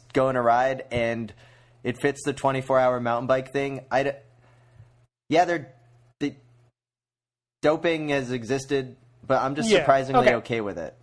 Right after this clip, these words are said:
Speaker 2: So here's, here's where I'm at. Like, doping in cycling is a thing that has happened for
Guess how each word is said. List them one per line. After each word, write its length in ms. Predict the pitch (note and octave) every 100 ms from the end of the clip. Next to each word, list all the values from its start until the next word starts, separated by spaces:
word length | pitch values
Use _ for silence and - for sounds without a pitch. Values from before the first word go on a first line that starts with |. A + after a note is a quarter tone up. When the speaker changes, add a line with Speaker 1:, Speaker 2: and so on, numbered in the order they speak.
| _
Speaker 2:
So 240 | - A#3
here's, 240 | G#3+ D#4+ A#3
here's 320 | A3 A#3+ A3+
where 180 | G#3+ F#3+
I'm 200 | E3+ E3
at. 260 | D3 C#3+ -
Like, 340 | F#3 F3 E3+ - _ _ _ _ _ D3+
doping 600 | G#3+ B3+ C#4+ C4+ C4+ A#3+
in 200 | - A3
cycling 760 | G#3+ F#3+ E3 D#3+ D#3+ D#3 D#3 E3 _
is 220 | F#3+ F3
a 40 | E3
thing 380 | G#3 G3 G3+
that 140 | G3 F#3
has 140 | F3+
happened 500 | F3+ D#3+ D#3+ E3 D3+ -
for 400 | E3+ D#3+ F3+